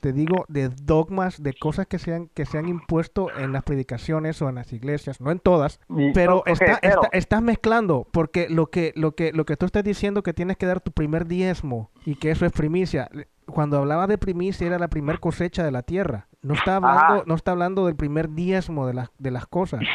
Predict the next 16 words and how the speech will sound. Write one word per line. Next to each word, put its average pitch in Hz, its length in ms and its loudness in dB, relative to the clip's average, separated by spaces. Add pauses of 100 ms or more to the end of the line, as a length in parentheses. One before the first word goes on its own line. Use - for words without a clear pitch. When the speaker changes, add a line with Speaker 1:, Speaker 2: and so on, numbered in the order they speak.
(220)
Speaker 1:
Ahora 151 260 0
bien, 190 380 -2
lo, 165 280 2
lo 156 140 2
que - 140 -2
la 147 80 0
iglesia 165 480 0
ha 190 80 0
hecho 185 300 0
en 151 120 -2
cuestión 156 520 -2
de 214 60 -4
primicias 175 600 -4
es 156 100 -4
decir, 151 300 -4
ok, - 140 -8